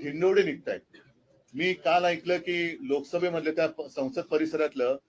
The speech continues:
अ, अ, बांगलादेशाचं युद्ध, त्यावेळेला त्या ज्या काही सह्या झाल्या होत्या,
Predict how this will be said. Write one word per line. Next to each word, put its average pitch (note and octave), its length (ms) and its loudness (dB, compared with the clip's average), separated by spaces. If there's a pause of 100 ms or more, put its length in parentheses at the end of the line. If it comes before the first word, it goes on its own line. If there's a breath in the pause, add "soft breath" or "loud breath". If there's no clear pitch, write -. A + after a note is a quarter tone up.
(640)
अ, A2+ 80 -6 (440)
अ, A#2+ 140 0
बांगलादेशाचं D#3+ 760 -2
युद्ध, C#3 280 -2 (380)
त्यावेळेला D3+ 320 0
त्या D#3+ 100 -2
ज्या D#3+ 160 -2
काही D#3+ 140 -4
सह्या D3 280 2
झाल्या D3+ 240 2
होत्या, A2 260 -6